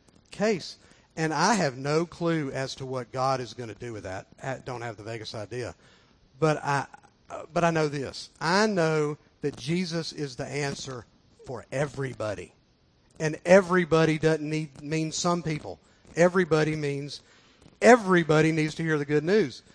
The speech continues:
And they need to hear it probably from somebody that they have some sort of a relationship with.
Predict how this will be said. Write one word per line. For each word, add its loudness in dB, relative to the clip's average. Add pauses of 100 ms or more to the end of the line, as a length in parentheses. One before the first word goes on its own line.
(200)
And 0
they 4
need 2
to 4
hear 2
it -6
probably 6
from -6
somebody 0
that 0
they -2
have 4
some 2
sort -2
of 0
a 0
relationship -2
with. -8